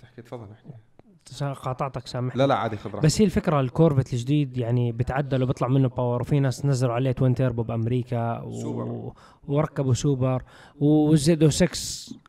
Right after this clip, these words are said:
Speaker 2: قادمة، والزد ار وان من الكورفت سي ايت قادمة. فيعني كل خطط التعديل الكورفت سيارات الأمريكان مسل كلهم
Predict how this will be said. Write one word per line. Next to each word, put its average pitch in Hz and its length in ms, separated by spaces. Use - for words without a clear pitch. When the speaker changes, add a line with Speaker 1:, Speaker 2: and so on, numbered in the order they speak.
Speaker 2:
قادمة، 147 580
والزد 180 540
ار 190 240
وان 202 200
من 196 300
الكورفت 185 480
سي 180 300
ايت 170 180
قادمة. 147 480
فيعني 151 280
كل 202 240
خطط 180 320
التعديل 151 680
الكورفت 156 640
سيارات 143 500
الأمريكان 123 640
مسل 117 320
كلهم 104 400